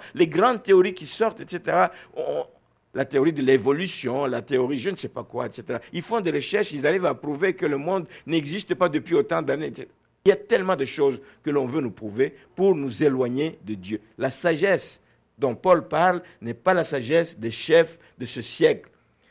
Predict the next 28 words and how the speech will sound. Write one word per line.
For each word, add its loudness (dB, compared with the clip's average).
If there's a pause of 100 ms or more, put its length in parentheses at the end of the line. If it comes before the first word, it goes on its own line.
Et -4 (100)
eux, 4
ils -2
vont 2
être 0
réduits -4
à -2
l'impuissance. -4
Ça -8
veut -4
dire -6
que -6 (240)
dans 0
pas 0
longtemps, 2 (580)
leur 4
puissance -2
va -2
se -14
terminer. -6
Dans 0
pas 4
longtemps, 0
ça -10
va 0
finir, -4
et -6
cetera. -2